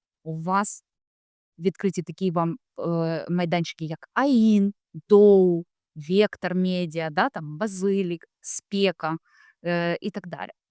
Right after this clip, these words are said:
А якщо у вас якраз історії про те, що я з тисячі доларами в кармана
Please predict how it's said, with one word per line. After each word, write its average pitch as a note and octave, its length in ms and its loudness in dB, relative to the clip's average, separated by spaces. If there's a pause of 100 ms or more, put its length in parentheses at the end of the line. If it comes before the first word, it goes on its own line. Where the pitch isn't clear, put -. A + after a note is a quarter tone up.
А F3+ 120 4
якщо D4 600 4
у F3+ 100 0
вас G3 280 6
якраз F#3 300 -2
історії F#3+ 380 0
про F3+ 140 -6
те, F#3 140 -2
що E3+ 140 -6
я F3 100 0
з - 100 -12
тисячі F3+ 360 -6
доларами E3 440 0
в - 60 -16
кармана D#3+ 480 -4